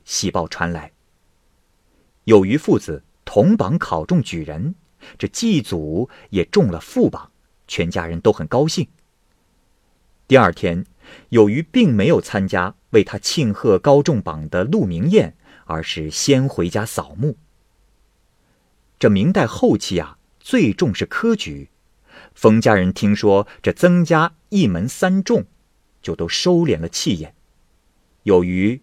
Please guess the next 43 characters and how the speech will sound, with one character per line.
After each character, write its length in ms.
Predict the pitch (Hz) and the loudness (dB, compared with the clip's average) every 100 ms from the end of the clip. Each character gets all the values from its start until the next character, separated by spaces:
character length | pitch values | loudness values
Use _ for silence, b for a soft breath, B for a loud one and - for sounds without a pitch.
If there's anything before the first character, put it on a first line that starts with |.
| _ | _
又 120 | 131 | 2
给 140 | 98 82 | 2 0
冯 240 | 98 95 | -2 0
家 320 | 107 92 104 - | 2 2 0 -2
慰 220 | 147 117 | 0 2
问 280 | 98 101 82 | 2 0 0
粮 280 | 82 87 131 | -2 -2 -4
食 120 | 107 | -6
钱 280 | - 87 113 | -4 -4 -4
财， 360 | - 80 101 B B | -6 -6 -6 B B
又 140 | 175 | -2
出 240 | - - 214 | -2 -4 -4
钱 360 | - 82 120 175 _ - | -4 -4 -4 -8 _ -6
帮 180 | 156 | -4
他 140 | 156 151 | -4 -6
们 100 | 120 | -6
治 220 | - 160 | -4 -2
伤， 360 | - 151 170 202 _ _ _ _ _ | -2 -2 -2 -8 _ _ _ _ _
这 120 | 113 | -4
场 180 | - 78 | -4 -2
官 240 | 95 87 | 0 0
司 240 | 90 - 76 _ _ _ | -2 -10 -14 _ _ _
也 140 | 80 | -12
就 100 | - | -12
算 260 | 78 127 104 | -8 -4 -4
是 140 | - | -6
平 320 | - - - 185 | -10 -10 -8 -6
息 240 | - 101 | -6 -6
了。 100 | - _ _ _ _ _ _ _ _ _ _ _ _ _ _ _ _ | -8 _ _ _ _ _ _ _ _ _ _ _ _ _ _ _ _
全 320 | - 120 143 | 0 0 2
家 180 | 151 139 | 2 2
人 320 | 98 85 95 | 0 -2 -2
都 160 | 104 110 | 0 0
对 160 | 107 | 0
有 220 | 87 80 78 | -2 -6 -6
余 160 | 80 | -10
感 360 | 90 87 80 80 | -4 -4 -4 -8
激 120 | 95 | -8
得 80 | 87 | -8
痛 300 | - 104 87 | -4 -4 -4
哭 180 | - 92 | -4 -4
流 200 | 82 90 | -4 -6
涕， 240 | - | -8